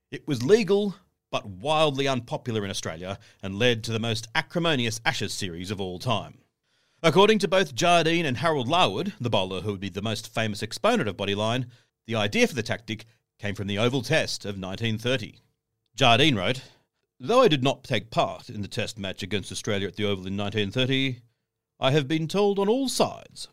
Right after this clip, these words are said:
that Bradman's innings was far from convincing on the leg stump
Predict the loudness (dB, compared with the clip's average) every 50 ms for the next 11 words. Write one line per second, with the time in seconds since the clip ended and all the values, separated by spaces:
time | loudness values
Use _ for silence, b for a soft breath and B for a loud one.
0 | _ _ 0 0 0 4 4 4 4 4 2 -2 -2 -2 -4 -4 -4 -4 -4 -4
1 | -4 -4 -4 -4 -2 0 0 0 -2 -2 -4 -4 -4 -2 -4 0 0 0 0 0
2 | -2 -6 -6 -4 0 0 2 2 2 0 0 -2 -2 -2 -2 -4 -4 -8